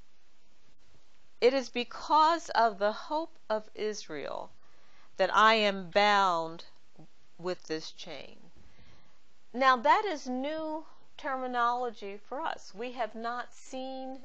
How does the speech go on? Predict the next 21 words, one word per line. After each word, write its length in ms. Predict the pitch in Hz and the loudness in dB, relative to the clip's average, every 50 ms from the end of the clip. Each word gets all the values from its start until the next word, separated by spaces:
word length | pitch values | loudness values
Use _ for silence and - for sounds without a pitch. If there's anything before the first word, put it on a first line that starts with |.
| - 180 170 | -12 -8 0
that 380 | 180 196 175 147 127 - - - - - - - - | 4 6 6 6 6 2 0 -4 -12 -12 -12 -12 -10
terminology, 840 | - 226 208 202 208 208 208 202 190 185 190 190 185 - 165 160 185 | -6 -4 -4 -4 -4 -2 -2 -2 -2 -2 -2 -4 -6 -6 -8 -8 -8
hope 420 | - - - 226 220 220 - - - - - | -8 -4 -2 -2 -2 -2 -6 -12 -8 -4 -4
of 140 | 180 175 175 - | -4 -4 -4 -6
Israel, 680 | - - 233 220 208 - - 156 135 - - - - - - - - - - - - - - - - - - - - - - - - - - - - - | -6 -6 -6 -6 -6 -8 -8 -8 -8 -8 -10 -10 -12 -12 -12 -12 -12 -12 -12 -12 -12 -12 -12 -12 -12 -12 -12 -12 -12 -12 -12 -12 -12 -12 -12 -12 -12 -10
throughout, 840 | - - 247 240 233 226 233 240 240 214 170 160 170 - - - - - - - - - - - - - - - - - - - - - - - | -6 -2 2 4 6 8 8 8 8 6 4 4 0 -2 -8 -12 -12 -12 -12 -14 -14 -14 -12 -12 -12 -12 -12 -12 -12 -12 -12 -12 -12 -6 2 4
uh, 160 | 185 180 185 | 6 6 6
from 180 | - 240 233 208 | 6 4 2 2
the 80 | 214 | 2
time 280 | 214 - 262 254 285 311 | -2 2 2 2 2 2
that 100 | 349 339 | -2 -6
he 180 | 294 294 254 240 | -4 -2 0 0
arrived 400 | 233 226 226 214 214 214 190 196 | 0 2 4 6 6 4 4 4
back 200 | 196 196 208 - | 4 4 4 0
in 100 | 208 196 | -6 -8
Jerusalem, 520 | - 202 196 196 190 190 190 196 180 170 | -6 -6 -4 -4 -4 -4 -6 -8 -6 -2
back 240 | 175 180 180 190 190 | 0 0 0 0 -2
in 80 | 180 | -4
Acts 220 | 180 175 180 - - - | -4 -4 -6 -6 -8 -6
chapter 260 | 202 180 - - 165 | -6 -6 -6 -8 -12
twenty-one, 680 | - - - 180 170 170 165 165 165 175 156 131 - | -12 -10 -10 -10 -10 -8 -8 -8 -6 -6 -6 -6 -6